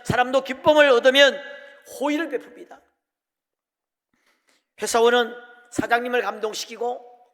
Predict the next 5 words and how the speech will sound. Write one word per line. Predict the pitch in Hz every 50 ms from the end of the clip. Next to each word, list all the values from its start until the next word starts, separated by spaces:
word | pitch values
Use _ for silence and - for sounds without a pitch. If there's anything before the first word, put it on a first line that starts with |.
| _ _ _ _ -
회장님에게 | 220 220 247 247 254 247 247 269 277 - - - - _ _ _ _ _ _ _ _ _ - 240 240 240
기쁨을 | - - - - 320 269 269
주면 | 208 240 226 240 247 220 - - - - -
당연히 | - 180 214 240 269 269 262
성공하겠죠. | - 233 226 233 226 196 156 156 160 151 - - - _